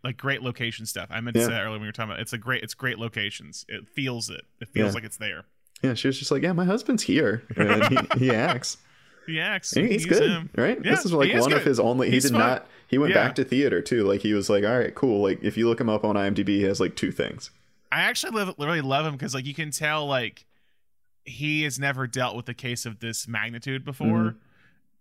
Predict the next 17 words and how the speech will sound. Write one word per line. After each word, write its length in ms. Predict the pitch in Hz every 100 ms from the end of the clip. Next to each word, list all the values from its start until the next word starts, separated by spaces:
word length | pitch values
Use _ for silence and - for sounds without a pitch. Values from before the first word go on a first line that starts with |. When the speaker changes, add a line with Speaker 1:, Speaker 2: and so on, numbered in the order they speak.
| -
Speaker 1:
And 560 | 135 139 139 131 131 -
he's 300 | 143 139 131
bumbling 540 | 135 151 160 151 139
through 300 | 120 131 135
it 120 | 151
for 220 | - 160
a 40 | 156
bit, 360 | 170 180 165 - -
and 200 | 135 139
then, 140 | 143
like, 240 | 151 151 135
literally 220 | 131 160
just 180 | 143 135
George 200 | 143 135
C. 100 | 135
Scott's 300 | 127 139 131
like, 100 | 127